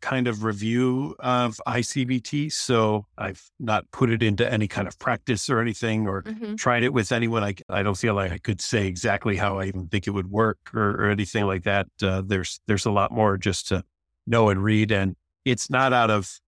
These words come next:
Speaker 1: a willfulness not to know about it. It's just my whole life is no C D at this degree. <laughs>
Speaker 2: Sure,
Speaker 1: So,
Speaker 2: fair.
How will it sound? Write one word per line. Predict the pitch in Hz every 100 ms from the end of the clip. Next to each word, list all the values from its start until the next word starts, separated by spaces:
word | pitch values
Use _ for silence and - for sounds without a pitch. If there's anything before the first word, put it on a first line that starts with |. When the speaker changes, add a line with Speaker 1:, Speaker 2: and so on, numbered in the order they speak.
| -
Speaker 1:
a | 107
willfulness | 113 127 127 110 104 104 -
not | 107 101
to | 104
know | 101
about | 95 98 98
it. | 95
It's | 92 -
just | 92 - -
my | - 95
whole | 110 113
life | 101 98 -
is | 101
no | 107 107
C | - 107
D | 123
at | 120
this | 135 -
degree. | - - -
<laughs> | -
Speaker 2:
Sure, | 226 294 349 226 185
Speaker 1:
So, | -
Speaker 2:
fair. | 269 311 285 214